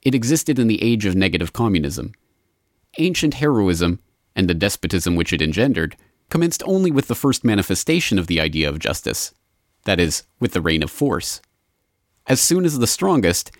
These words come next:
in the comparison of merits, was decided to be the best, the oldest had to abandon his position, and royalty became despotic. The spontaneous, instinctive, and, so to speak, physiological origin of royalty gives it, in the beginning,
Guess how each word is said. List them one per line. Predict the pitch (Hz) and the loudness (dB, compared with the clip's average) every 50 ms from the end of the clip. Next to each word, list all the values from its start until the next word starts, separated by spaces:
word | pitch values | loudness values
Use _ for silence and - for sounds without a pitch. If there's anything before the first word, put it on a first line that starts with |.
| _ _ _ _ | _ _ _ _
in | - 127 120 | -2 0 0
the | 113 | 0
comparison | 107 110 98 - 131 120 107 - - 98 | 0 0 0 2 2 2 2 2 2 2
of | 87 85 | 2 2
merits, | 110 135 143 107 82 78 - - - - _ _ _ _ - | 2 2 2 2 2 0 0 -4 -8 -8 _ _ _ _ -2
was | 127 131 113 | -2 -2 0
decided | - 127 - - 151 165 175 165 135 101 | 0 -2 0 2 2 2 2 2 0 0
to | 113 87 | 0 0
be | 95 87 | 0 0
the | 80 80 | 0 0
best, | 71 78 69 - - - - - _ _ _ _ _ _ _ - | 0 0 0 -2 -4 -6 -8 -12 _ _ _ _ _ _ _ -2
the | 131 - | 0 0
oldest | - 151 160 156 117 107 - - | 2 2 0 2 0 -2 -2 -2
had | - 107 87 - | -4 -6 -4 -2
to | - 110 | 0 0
abandon | 98 87 98 95 95 85 92 92 | 2 2 2 2 2 2 2 2
his | 92 90 - | 2 0 0
position, | - 104 92 104 110 107 - 92 87 87 - - - - - - | 0 0 2 2 2 2 2 2 0 0 -2 -6 -20 -20 -8 -2
and | - 113 110 98 | 0 0 2 2
royalty | 117 113 107 98 - - 80 | 2 2 2 2 0 0 -2
became | 82 78 - 90 82 78 | -2 -2 0 0 0 0
despotic. | 73 76 - - - 90 80 76 - - - - - _ _ _ _ _ _ _ _ _ _ _ _ _ _ _ _ _ - | 0 -2 -4 -2 0 0 2 0 0 -4 -8 -12 -20 _ _ _ _ _ _ _ _ _ _ _ _ _ _ _ _ _ -4
The | 113 | -2
spontaneous, | - - - 120 113 - 143 143 143 143 139 139 131 - - - | -2 0 0 0 0 0 0 0 2 2 0 0 -2 -4 -4 -2
instinctive, | - 110 107 - - - 120 117 - 127 120 107 - - - - - - | -2 -2 0 0 0 0 -2 0 0 0 0 -2 -2 -8 -16 -20 -12 -4
and, | - 101 101 95 87 - - _ _ | -2 0 0 0 0 -4 -8 _ _
so | - - 110 101 | -4 0 0 2
to | 90 | 2
speak, | 92 - - 101 95 - - - - - _ _ | 0 0 0 0 0 -2 -6 -18 -20 -20 _ _
physiological | _ - - 147 135 131 110 104 104 - - - - 117 - - 95 - | _ -4 -2 0 0 2 2 2 2 2 0 0 0 0 0 0 0 0
origin | - 98 101 92 90 85 92 92 | 2 2 2 2 2 2 2 2
of | 92 82 95 | 2 2 2
royalty | 107 101 92 90 - - 90 | 2 2 2 2 0 -2 -2
gives | 82 120 123 113 101 | 0 0 0 0 2
it, | 113 107 - - - _ _ - | 0 0 -2 -4 -20 _ _ -6
in | - 139 127 | -2 0 0
the | 110 | 0
beginning, | 92 101 92 101 95 92 92 92 | 0 2 2 2 4 4 2 0